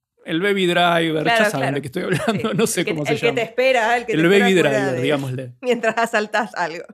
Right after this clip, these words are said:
Speaker 1: Claro, y que después te, sí, es el que maneja y se,
Speaker 2: Sí,
Speaker 1: te escapas
Speaker 2: gran
Speaker 1: de la
Speaker 2: película
Speaker 1: policía
Speaker 2: Drive,
Speaker 1: con él.
Speaker 2: me encanta.
Speaker 1: Em,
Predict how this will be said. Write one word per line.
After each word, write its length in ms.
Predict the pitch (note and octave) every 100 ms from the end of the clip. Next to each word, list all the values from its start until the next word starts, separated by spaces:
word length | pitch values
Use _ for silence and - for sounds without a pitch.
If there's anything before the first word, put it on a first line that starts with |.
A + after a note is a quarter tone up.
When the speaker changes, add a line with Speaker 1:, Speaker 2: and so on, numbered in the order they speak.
| -
Speaker 1:
Claro, 280 | D#3 B2+ A#2+ _ F3+
y 120 | E3+
que 120 | D3+
después 640 | C#3+ D#3+ D#3+ D#3 - - -
te, 340 | D3 C#3 - _ -
sí, 280 | D3 A#2 -
es 160 | D3
el 100 | D3+ C#3+
que 80 |
maneja 640 | D3 D#3 E3 - E3+ E3 D#3+
y 320 | D3+ C#3+ C#3+
se, 240 | B2+ C3+ _
Speaker 2:
Sí, 420 | - - F#3+ F#3
Speaker 1:
te 60 | -
escapas 200 | C3+ A3+
Speaker 2:
gran 80 | C#4+
Speaker 1:
de 60 |
la 40 | A3
Speaker 2:
película 240 | G3+ F3+
Speaker 1:
policía 200 | E3 C#3+
Speaker 2:
Drive, 140 | E3+ B2+
Speaker 1:
con 100 | B2
él. 180 | F#3
Speaker 2:
me 80 | E3+
encanta. 400 | D#3 D#3 D3 -
Speaker 1:
Em, 460 | D#3 D#3 D3+ D#3